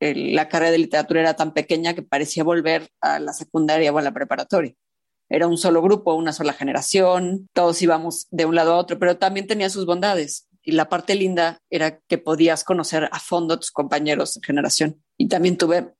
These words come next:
maestros maravillosos, maravillosos, como, eh, recuerdo Barrios, así hizo que mi cabeza explotara e implotara al mismo tiempo.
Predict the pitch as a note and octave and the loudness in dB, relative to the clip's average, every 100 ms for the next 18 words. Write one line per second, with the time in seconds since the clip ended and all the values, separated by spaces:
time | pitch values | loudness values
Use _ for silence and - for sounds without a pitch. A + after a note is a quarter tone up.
0 | - D#3+ D3+ D3+ D#3+ D3+ - C#3+ C#3+ C#3 | 0 2 2 0 -2 -2 -2 0 2 2
1 | D3+ E3 - - - _ - D#3 D#3 E3 | 2 0 -4 -10 -14 _ -6 0 2 2
2 | D#3 D#3 - D3 C#3+ - C#3+ - E3+ E3 | 0 -4 -6 -2 0 0 -2 -2 -2 0
3 | D#3+ C#3+ - F3 E3+ F3+ F#3+ G#3 - _ | 0 0 -2 -2 0 2 0 -2 -8 _
4 | D#3+ D#3 D3+ D#3+ D#3 D3+ D3 D#3 D3 F3+ | -12 -8 -4 -4 -2 -4 -2 -2 0 -2
5 | - _ - - E3+ E3+ F3+ G3 - E3+ | -4 _ -8 -2 0 2 2 0 -2 -6
6 | D#3+ E3 D3+ E3 E3+ E3+ D#3 E3 D#3 D3 | -4 -6 -2 -2 -2 -4 -6 -2 -2 -4